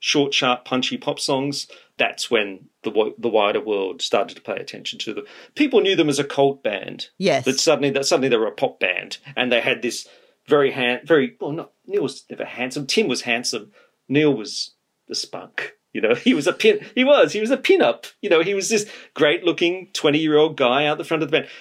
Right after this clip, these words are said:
Speaker 1: with fairly substantial eyebrows, which he, I think he had some problems with in early videos. But apart from that, he looked great. And, you know, he sang quite hand-on-heart songs too.
Speaker 2: There has to be, in any good biography,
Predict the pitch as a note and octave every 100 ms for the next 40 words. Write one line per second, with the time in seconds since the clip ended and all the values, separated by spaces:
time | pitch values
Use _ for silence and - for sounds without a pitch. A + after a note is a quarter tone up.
0 | - _ _ _ F3+ E3 B3+ F#3+ C#3+ _
1 | _ _ _ _ _ _ _ - - A3+
2 | A#3+ E3+ - F3 D3+ C#3+ C#3 C#3 B2+ A#2
3 | B2+ B2+ B2+ B2+ B2 C3 A#2+ A#2 A2+ B2+
4 | - A2+ A#2+ B2 A#2+ A#2 A#2 A2 A2 A2+
5 | G#2 G2 - C#3 - - - - D#3+ D#3+
6 | C3+ C3+ C3 C3 C#3 - B2 A2+ - -
7 | _ _ - D3+ F#3+ D3 E3 F3 F3 D#3+
8 | - D#3 D3+ F3 E3 D#3 D#3 - _ -
9 | D3 C#3+ C#3 D3+ - - D3 G2+ - G3+
10 | G#2+ - _ _ _ _ _ _ _ -
11 | A#3+ A#3+ C4 A#3+ - A3 - C3 G#2 F3+
12 | G3 G#3+ F#3 C#3 E3+ C#3+ C#3+ C3 C#3 D3+
13 | - A2+ F#2